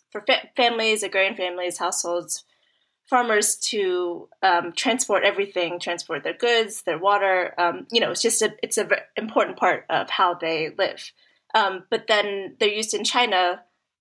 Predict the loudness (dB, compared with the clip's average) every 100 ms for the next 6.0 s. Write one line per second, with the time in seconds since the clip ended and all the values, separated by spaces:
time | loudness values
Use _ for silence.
0 | _ 0 4 4 2 2 2 0 -2 0
1 | -2 0 0 0 -2 -4 -6 -6 -6 -6
2 | -4 -4 -2 -4 -4 -8 -8 0 0 2
3 | 0 0 -2 -2 -2 0 0 0 -2 -2
4 | -4 -2 0 0 -4 -10 _ -18 -18 _
5 | -2 -2 0 -2 4 4 4 2 2 0